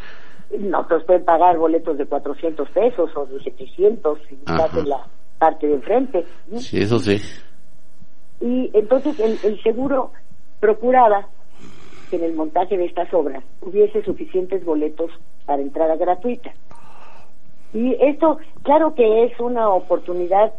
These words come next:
Speaker 1: como dicen los dramaturgos y los directores de,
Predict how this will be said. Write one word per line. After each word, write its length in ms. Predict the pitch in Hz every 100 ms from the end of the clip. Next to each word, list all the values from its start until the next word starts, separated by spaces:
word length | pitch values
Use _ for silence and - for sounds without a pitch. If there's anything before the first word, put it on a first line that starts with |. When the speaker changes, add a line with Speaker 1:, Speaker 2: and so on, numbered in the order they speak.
| -
Speaker 1:
como 340 | 180 175 156 156
dicen 300 | 190 190 202
los 120 | 185 156
dramaturgos 800 | 151 147 143 175 196 185 160 160
y 40 |
los 180 | 151 139
directores 600 | 151 143 - 170 175 143
de, 320 | 143 139 127